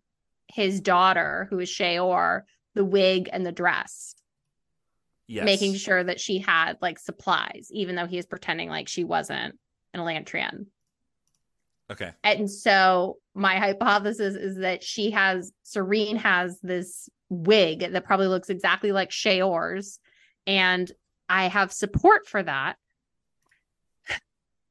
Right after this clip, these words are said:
Speaker 1: because Raoden's looking at Serene and she's wearing a dress for someone else, but she's six feet tall. So it's actually a mini dress. And he's like, "Ooh, I like all the leg."
Speaker 2: Mm-hmm.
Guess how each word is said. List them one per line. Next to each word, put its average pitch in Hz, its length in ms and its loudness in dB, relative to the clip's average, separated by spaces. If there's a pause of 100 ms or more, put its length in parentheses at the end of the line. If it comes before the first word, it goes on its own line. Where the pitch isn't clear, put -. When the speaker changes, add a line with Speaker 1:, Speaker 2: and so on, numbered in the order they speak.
(160)
Speaker 1:
because 190 720 2 (1800)
Raoden's 208 540 4
looking 226 340 -2
at 214 160 -2
Serene 175 360 -4
and 175 100 -6
she's 190 200 -4
wearing 180 220 0
a 175 60 -2
dress 180 460 0
for 202 100 -6
someone 190 260 -4
else, 240 240 2
but 202 100 -4
she's 185 200 -8
six - 220 -10
feet - 180 -10
tall. 196 320 4
So 180 160 -6
it's 165 120 -8
actually 165 240 -6
a 160 40 -8
mini 170 240 -6
dress. 175 380 0
And 170 100 -12
he's 165 140 -10
like, 160 160 -8
"Ooh, 175 160 -4
I 160 120 -2
like 156 200 -4
all 160 160 -4
the 156 60 -14
leg." 156 440 -4 (840)
Speaker 2:
Mm-hmm. 95 360 -12